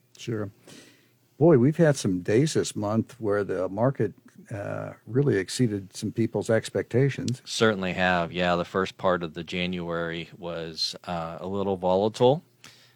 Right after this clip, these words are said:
Speaker 2: Uh, a lot of the market did not like the Federal Reserve meeting, uh, on Wednesday, so the market was down, but it, uh, came back pretty strong on, uh,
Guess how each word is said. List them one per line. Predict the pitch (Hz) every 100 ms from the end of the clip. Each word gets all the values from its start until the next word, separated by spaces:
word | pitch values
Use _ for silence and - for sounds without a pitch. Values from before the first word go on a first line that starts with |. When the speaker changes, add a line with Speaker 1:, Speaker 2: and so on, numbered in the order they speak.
| _ -
Speaker 2:
Uh, | 85 82 85 82 82
a | 87
lot | 90 98 101
of | 110
the | 98
market | 98 101 101 85
did | 92
not | 98 98
like | 95 95 -
the | 95
Federal | 95 95 90
Reserve | 90 80 92 90 87
meeting, | 90 87 90 92 95 -
uh, |
on | 87 82 85 87
Wednesday, | 87 90 90 87 95
so | 113 90
the | 85
market | 85 82 87
was | 82 85
down, | 85 87 92
but | 90
it, | 82 80 - -
uh, | 82
came | 80 101 82
back | 82 82 82
pretty | - 85
strong | 82 - 85 82
on, | 78 80 80
uh, | 80 78